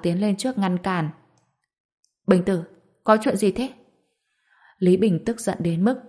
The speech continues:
toàn thân run rẩy, nước mắt chảy dài. Cậu ta dùng dao chĩa vào Hàn Khắc, nói:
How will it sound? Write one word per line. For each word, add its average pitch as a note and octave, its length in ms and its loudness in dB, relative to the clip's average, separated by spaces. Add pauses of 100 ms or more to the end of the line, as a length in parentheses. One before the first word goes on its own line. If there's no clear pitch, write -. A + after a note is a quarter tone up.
(120)
toàn F3 240 0
thân E3+ 200 0
run E3+ 220 0
rẩy, E3 320 0 (240)
nước B3+ 240 2
mắt C4 200 0
chảy F#3 220 -2
dài. D#3+ 340 0 (360)
Cậu - 160 0
ta G#3+ 180 -2
dùng F#3 240 0
dao E3 240 -4
chĩa F3 300 -2
vào G#3 200 0
Hàn E3+ 260 0
Khắc, A#3 280 -10
nói: E3 500 0